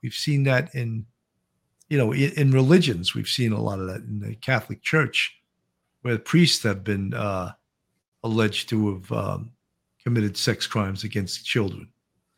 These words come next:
So it's not an easy thing for the complainant to come forward. And that's what I'm saying. And I'm not, again, saying, look, Don doesn't make me feel good when I see him speak. And I don't, uh, and I,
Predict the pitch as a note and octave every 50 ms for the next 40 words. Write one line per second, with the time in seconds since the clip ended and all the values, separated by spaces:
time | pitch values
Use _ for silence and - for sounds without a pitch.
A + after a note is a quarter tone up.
0 | _ _ - C#3+ C3+ A#2+ - - D#3 E3 E3 D#3+ D#3 D#3 D#3 D#3 C3+ - D3 C3
1 | - - D3 D3 C3 - - C3 A#2+ A#2 - - A#2+ A2 - - C3+ B2+ B2+ B2+
2 | A#2+ A2+ - A2 A2 - - G#2+ G2+ F2 - - - B2+ A#2+ A#2+ G#2+ F#2 E2 D2
3 | - _ _ _ _ _ _ _ _ _ _ - G2+ G2+ G#2 G#2+ G#2+ - - C3
4 | A2 G2+ G2 - - C3 B2 A#2 A#2 A#2 B2+ C#3 D3+ E3 F3+ F3+ F3+ F3 - -
5 | D#3 B2+ D3+ D#3+ D#3 C#3+ - - - D#3+ D#3 D3+ C#3 C3+ B2 A2 - _ _ _
6 | _ _ _ _ _ _ - F3+ D3+ - - - E3+ F#3+ G3+ G#3 G3+ F#3+ - -
7 | A#3 F3+ D3+ C#3+ D3+ C#3+ - D#3 D3 C#3+ C#3+ C#3 C3+ - - C3+ A#2+ - - -
8 | B2+ A#2 G#2 A2 G#2+ A2 G2 G2 G2 F#2+ F#2+ F#2+ F#2+ F#2 - A#2 A2 G#2 G2 F#2+
9 | - - - - B2 A#2+ A#2 - - - _ _ _ _ _ _ _ _ _ _
10 | _ _ _ - B2 A#2 A2 G#2 G#2+ - - A#2 A2+ A#2 A2 B2 A#2+ A#2 A2+ G#2+
11 | A2+ - - - - A#2 A2 G2+ G2+ - - - _ - B2+ A#2 A#2 A2+ A2+ A2